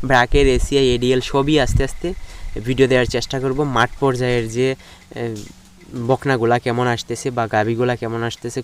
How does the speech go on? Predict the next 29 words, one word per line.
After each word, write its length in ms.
কোন 240
বিয়ানে 280
কত 180
দিচ্ছে, 400
সব 240
আমরা 380
তুলে 200
ধরবো 260
আস্তে 280
আস্তে। 280
আর 140
যদি 200
আমাদের 240
চ্যানেলে 360
নতুন 260
হয়ে 180
থাকেন, 300
চ্যানেলটিকে 400
সাবস্ক্রাইব 500
করে 140
পাশে 280
থাকবেন 280
এবং 240
পাশে 220
থাকা 160
বেল 200
আইকনটি 260
বাজিয়ে 340
দেবেন। 260